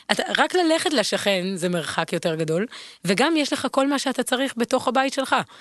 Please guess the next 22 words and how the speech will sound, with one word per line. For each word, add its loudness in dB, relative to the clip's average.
אם 4
אני, 2
למשל, 0
כדי 2
לשבת 0
עם 0
חברה, 0
אני 0
מעדיפה 0
לשבת -2
בבית -2
קפה, -2
אם 2
אני 2
יושבת 0
בבית -4
קפה, -2
אני 0
פוגשת -4
את -8
השכנה 0
שלי. -2